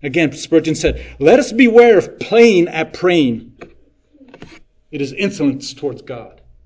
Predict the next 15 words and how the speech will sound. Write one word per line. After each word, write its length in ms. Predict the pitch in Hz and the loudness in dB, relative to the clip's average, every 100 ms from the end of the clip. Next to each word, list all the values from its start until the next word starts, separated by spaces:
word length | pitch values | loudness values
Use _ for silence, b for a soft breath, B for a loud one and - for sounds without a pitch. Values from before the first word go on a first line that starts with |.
| _ _ _ _ _ _ _ | _ _ _ _ _ _ _
I 60 | 135 | -16
love 180 | 143 151 | -14 -14
that 120 | 139 | -16
statement. 540 | - 147 123 - - | -16 -16 -16 -18 -14
Beware. 800 | 127 262 285 277 285 247 - _ _ _ _ _ _ _ _ _ | -2 0 0 -2 -6 -8 -14 _ _ _ _ _ _ _ _ _
Don't 220 | 151 233 233 | -10 -10 -10
play 500 | 220 208 131 - - | -8 -8 -8 -14 -20
at 160 | 139 - | -20 -14
prayer. 440 | 160 127 - _ _ _ _ _ _ _ _ _ _ _ _ _ _ _ _ _ _ | -10 -10 -12 _ _ _ _ _ _ _ _ _ _ _ _ _ _ _ _ _ _
Be 100 | 160 | -20
serious. 760 | 165 - 127 - _ _ _ _ _ _ _ _ _ _ _ _ | -20 -18 -20 -20 _ _ _ _ _ _ _ _ _ _ _ _
Deep 520 | 196 208 214 - _ | -8 -8 -8 -14 _
sincerity 640 | - 170 165 - 156 139 143 | -18 -12 -12 -8 -6 -6 -10
before 480 | - - 113 - 113 | -16 -20 -20 -14 -12
God. 380 | 113 95 - | -14 -16 -20